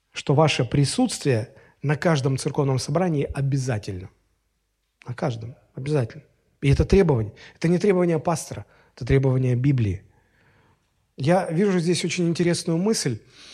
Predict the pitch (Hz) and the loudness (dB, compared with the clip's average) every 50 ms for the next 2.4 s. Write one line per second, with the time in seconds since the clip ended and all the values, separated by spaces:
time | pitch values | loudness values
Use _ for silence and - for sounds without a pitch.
0 | - - - - - - - - - - - - _ - 160 147 - 180 180 185 | -20 -20 -20 -20 -20 -20 -20 -20 -20 -20 -20 -20 _ -4 -4 -2 0 0 2 2
1 | 160 165 165 185 185 165 - 180 175 170 160 160 - - 156 139 151 175 160 131 | 2 0 0 -2 -2 -2 0 0 0 0 0 -2 -4 -4 -2 0 0 0 0 0
2 | - - - - 117 107 110 123 | -2 -6 -6 -6 -6 -8 -10 -12